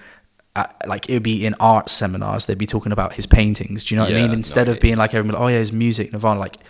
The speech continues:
Speaker 1: maybe he would have literally even elevated above Nirvana,
Speaker 2: Mm-hmm.
Speaker 1: and he could, he would be known as a musician. 'Cause that's kind of what Jim Carrey did a, a, a little bit.
Speaker 2: Mm-hmm.
Speaker 1: Jim, Jim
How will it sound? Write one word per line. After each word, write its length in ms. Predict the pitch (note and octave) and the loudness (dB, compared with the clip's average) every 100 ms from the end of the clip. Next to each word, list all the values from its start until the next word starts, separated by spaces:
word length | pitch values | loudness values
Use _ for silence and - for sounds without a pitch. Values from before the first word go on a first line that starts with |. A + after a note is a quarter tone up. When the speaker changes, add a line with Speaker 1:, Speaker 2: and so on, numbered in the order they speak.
| _ | _
Speaker 1:
maybe 240 | A#2+ B2 B2 | 2 4 2
he 120 | B2+ | 0
would 120 | A#2+ | 0
have 100 | A2 | 0
literally 380 | A2+ A2 - G#2+ | -2 -2 -4 -8
even 420 | A2 G#2+ G#2 G#2 - - _ | -8 -6 -6 -6 -10 -20 _
elevated 460 | A#2 A2 G#2 G2 G#2 | 2 4 2 0 -2
above 300 | G2+ G#2+ G2 | 2 2 2
Nirvana, 500 | F#2+ G#2 G#2 F#2+ - _ - | 0 2 2 -2 -12 _ -18
Speaker 2:
Mm-hmm. 220 | F2 E2+ | -16 -8
Speaker 1:
and 100 | G#2 | -6
he 60 | G2+ | -4
could, 200 | A#2 G2 | -4 -4
he 100 | G#2+ | -4
would 60 | G#2 | -4
be 80 | |
known 160 | G#2+ G#2 | -4 -4
as 100 | G#2 | -6
a 40 | G2+ | -8
musician. 420 | F#2+ A2 - - _ _ - - | -6 -6 -8 -12 _ _ -20 -6
'Cause 120 | A#2 | 0
that's 140 | D3 - | 0 0
kind 240 | - D#3 | 0 0
of 40 | C#3 | 0
what 160 | C3 | -2
Jim 280 | - A#2 G#2+ | -2 -2 -2
Carrey 340 | - A2+ G#2 | 0 2 2
did 160 | G2+ F#2+ | -2 -8
a, 220 | G#2 G#2+ - | -6 -6 -6
a, 320 | G#2+ G#2+ A2+ | -6 -6 -2
a 0 | |
little 240 | A#2+ A2+ | 0 0
bit. 280 | - - - _ _ | -2 -10 -14 _ _
Speaker 2:
Mm-hmm. 140 | F#2+ E2 | -14 -6
Speaker 1:
Jim, 260 | B2+ C3 - | -4 -4 -4
Jim 460 | A#2 A#2+ A#2 A2 | -2 0 0 -4